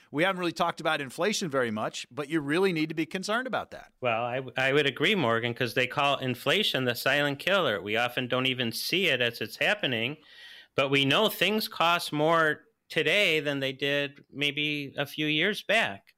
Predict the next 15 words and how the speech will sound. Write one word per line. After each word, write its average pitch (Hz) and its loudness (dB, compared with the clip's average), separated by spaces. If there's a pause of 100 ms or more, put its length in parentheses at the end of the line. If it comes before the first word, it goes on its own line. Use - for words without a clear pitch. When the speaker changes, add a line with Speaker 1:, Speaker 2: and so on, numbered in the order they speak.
Speaker 2:
And 131 0 (160)
the 135 -8
thing 160 -2
is, 185 0
is 123 -4
le-, 143 -2
I'm 220 2
sixty-one. 156 -2 (220)
In, 131 -2
in 131 -2
twenty-four 170 0
years, 160 2
I'll 135 2
be 123 -6
eighty-five. 139 -2